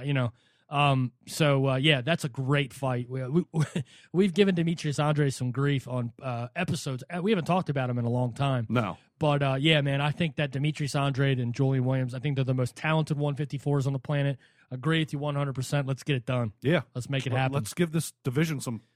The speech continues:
Speaker 2: direction, please.
Speaker 1: Anything else you wanna talk about for the year twenty sixteen? Anything that you wanna say looking into the future as we are about to kick things off here,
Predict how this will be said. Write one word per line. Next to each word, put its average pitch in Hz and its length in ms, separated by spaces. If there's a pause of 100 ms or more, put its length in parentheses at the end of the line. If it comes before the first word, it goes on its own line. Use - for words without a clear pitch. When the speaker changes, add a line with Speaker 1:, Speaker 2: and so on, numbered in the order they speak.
(180)
Speaker 2:
direction, 131 440
please. 107 560
Speaker 1:
Anything 196 380
else 170 240
you 160 80
wanna 151 200
talk 143 280
about 131 340 (300)
for 143 560
the 131 100
year 143 280
twenty 147 320
sixteen? 131 640
Anything 151 640 (500)
that 139 140
you 135 80
wanna 156 200
say 147 540 (100)
looking 147 300
into 143 220
the 127 60
future 139 520 (400)
as 139 320
we 135 520
are 135 120
about 135 300
to - 60
kick 156 200
things 131 340
off 135 340
here, 127 400